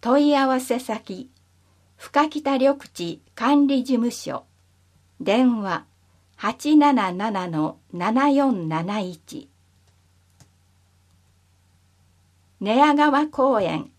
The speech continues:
イベント、納涼風鈴祭り。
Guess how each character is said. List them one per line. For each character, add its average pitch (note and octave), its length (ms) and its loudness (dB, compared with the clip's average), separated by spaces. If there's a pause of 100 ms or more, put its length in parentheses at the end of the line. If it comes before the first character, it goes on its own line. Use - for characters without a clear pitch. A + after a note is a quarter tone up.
(160)
イ F#3 140 -4
ベ A3+ 180 2
ン G3+ 160 -4
ト、 - 400 -10 (840)
納 C#4+ 320 4
涼 C#4 300 2
風 C4+ 340 0
鈴 C4+ 140 2
祭 A#3 500 0
り。 - 180 -16